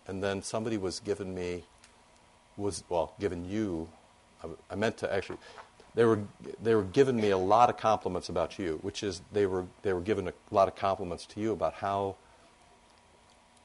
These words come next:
theologically sophisticated this congregation is, which is really cool. But, but what that means now is, in the, in kind of the economy of what we're doing, is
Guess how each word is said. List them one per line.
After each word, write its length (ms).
theologically 680
sophisticated 880
this 160
congregation 680
is, 160
which 140
is 140
really 220
cool. 300
But, 180
but 200
what 180
that 220
means 540
now 280
is, 240
in 220
the, 220
in 120
kind 240
of 80
the 100
economy 680
of 100
what 160
we're 80
doing, 400
is 240